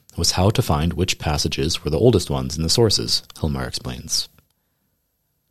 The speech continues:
There are some passages that scream out they were part of a ritual,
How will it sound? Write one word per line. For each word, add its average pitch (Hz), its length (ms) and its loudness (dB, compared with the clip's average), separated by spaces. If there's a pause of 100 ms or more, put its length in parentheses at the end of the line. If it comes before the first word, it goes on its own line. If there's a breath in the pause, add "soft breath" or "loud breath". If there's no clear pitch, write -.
(440)
There 90 140 2
are 87 60 4
some 127 280 6
passages 78 600 0
that - 160 2
scream 101 440 4
out 98 240 4
they - 80 0
were 147 120 2
part 147 220 -2
of 143 80 -2
a 143 40 -2
ritual, 131 480 -2